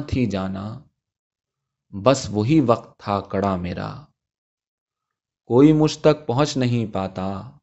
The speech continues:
اتنا آسان ہے پتا میرا۔ آ چکا پیش وہ مروت سے، اب چلوں کام ہو چکا میرا۔ آج میں خود سے ہو گیا مایوس،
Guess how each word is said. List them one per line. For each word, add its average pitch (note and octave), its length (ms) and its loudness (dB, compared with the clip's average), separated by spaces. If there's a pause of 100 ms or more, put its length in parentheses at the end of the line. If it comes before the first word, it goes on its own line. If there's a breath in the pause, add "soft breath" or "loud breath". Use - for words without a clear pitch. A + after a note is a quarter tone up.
(1080)
اتنا A2+ 500 0
آسان A#2 460 -2
ہے G#2 220 -4
پتا F#2+ 360 -6
میرا۔ F2+ 520 -12 (1600)
آ G#2+ 180 -4
چکا A#2+ 400 2
پیش A#2 480 0
وہ A2 240 2
مروت G2+ 540 -4
سے، G2 480 -8 (1300)
اب G#2+ 220 -6
چلوں A#2+ 500 2
کام A2 440 2
ہو G2 160 -4
چکا F#2+ 380 -6
میرا۔ F#2 520 -10 (1300)
آج A2+ 420 0
میں A#2+ 280 0
خود A#2 280 -4
سے C3+ 320 4
ہو F#2+ 280 -4
گیا G2 240 -4
مایوس، F#2 760 -10